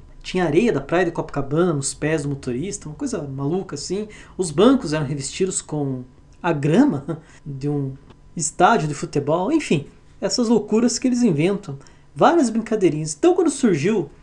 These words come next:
justo hoje, no dia trinta de março, a informação de que a Volkswagen vai mudar seu nome nos Estados Unidos para Volkswagen,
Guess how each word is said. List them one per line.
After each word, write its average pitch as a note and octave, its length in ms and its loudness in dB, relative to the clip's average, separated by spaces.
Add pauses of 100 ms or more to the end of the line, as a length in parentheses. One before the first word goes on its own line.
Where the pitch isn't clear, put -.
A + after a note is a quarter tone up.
(200)
justo - 380 -6
hoje, D#3+ 240 2
no D3 80 -4
dia C#3 160 0
trinta G#3 420 -2
de D3+ 80 -2
março, D#3+ 460 -2
a C#3+ 60 -2
informação F3+ 680 -2 (360)
de G#3 100 -6
que A#3+ 120 2
a A#3+ 40 4
Volkswagen A3 760 4
vai F#3 180 2
mudar F3+ 300 0
seu - 200 0
nome F3+ 380 0
nos E3+ 220 -2
Estados A3 280 0
Unidos F#3+ 560 2 (320)
para C3 240 0
Volkswagen, E3 1040 2